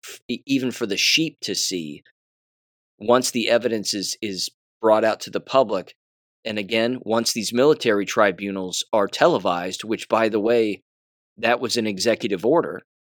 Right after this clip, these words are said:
that they are allowed to be televised,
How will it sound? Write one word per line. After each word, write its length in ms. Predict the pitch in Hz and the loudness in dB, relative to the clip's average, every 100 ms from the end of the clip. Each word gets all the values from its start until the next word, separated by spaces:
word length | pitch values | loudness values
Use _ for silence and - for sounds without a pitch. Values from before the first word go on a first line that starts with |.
| _ _ _ _ - | _ _ _ _ -8
that 100 | 113 | 2
they 140 | 135 | 6
are 80 | 120 | 6
allowed 320 | 107 113 117 | 6 4 2
to 80 | 107 | 2
be 100 | 101 | -4
televised, 760 | - 131 147 87 76 - - - | -2 2 2 0 -6 -10 -16 -18